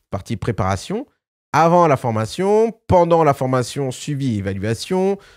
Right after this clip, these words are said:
fin de formation, évaluation, un mois après, et cetera. Donc première colonne, qu'est-ce qui se passe, dans quel timing ? Deuxième colonne,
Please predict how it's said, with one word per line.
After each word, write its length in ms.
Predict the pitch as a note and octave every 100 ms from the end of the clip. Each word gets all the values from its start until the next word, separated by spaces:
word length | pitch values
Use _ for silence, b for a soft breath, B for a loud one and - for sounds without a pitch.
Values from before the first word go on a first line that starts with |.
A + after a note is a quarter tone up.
| b -
fin 200 | F3 F3
de 60 |
formation, 500 | E3 D3 C#3+ C#3 D3 -
évaluation, 920 | B2 G#2+ F#2+ A2 A#2 - F3+ F3+ -
un 100 | B2+
mois 200 | B2 A2
après, 240 | G2+ F#3
et 40 | E3+
cetera. 280 | - F#2+
Donc 200 | F#2 G2 -
première 240 | D#3 D3
colonne, 320 | - C3 F3 D#3+ b b _ _ _ _ _ _ _ -
qu'est-ce 240 | F3 F3
qui 100 | D3+
se 60 | -
passe, 560 | D#3 D3+ D#3+ - - _ _
dans 140 | G2 C3
quel 180 | D3 B2
timing ? 380 | A2+ G2+ F2 - _
Deuxième 360 | G#2 D3+ G#3 G3
colonne, 440 | E3+ D#3 F3+ E3